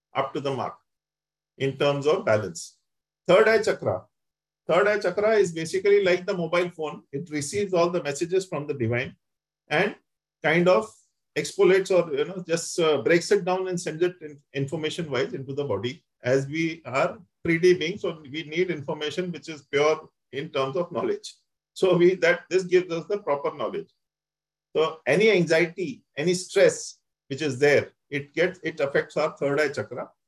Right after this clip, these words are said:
And this can lead to a lot of confusion, anxiety. People generally have this anxiety that if someone tells them something, then they will just get into an hyper, uh, you know,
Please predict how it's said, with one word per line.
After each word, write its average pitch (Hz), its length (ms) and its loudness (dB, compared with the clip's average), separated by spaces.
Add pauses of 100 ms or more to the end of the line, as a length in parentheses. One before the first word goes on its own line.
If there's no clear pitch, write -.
(420)
And 160 300 0 (420)
this 202 180 6
can 226 300 2
lead 254 260 0
to 247 100 2
a 226 80 2
lot 208 120 2
of 220 140 -4
confusion, 196 640 -4
anxiety. 170 760 -2
People 175 280 0
generally 170 400 -2
have 160 240 0
this 160 140 -2
anxiety 151 760 -4 (260)
that 131 160 -6
if 139 160 -4
someone 165 320 0
tells 151 220 0
them 160 160 -6
something, 165 480 -4
then 147 160 -2
they 147 120 -2
will 156 140 -8
just 151 240 -2
get - 160 -4
into 170 240 -4
an 139 120 0
hyper, 156 580 0
uh, 135 720 -6
you 110 80 -12
know, 147 200 -20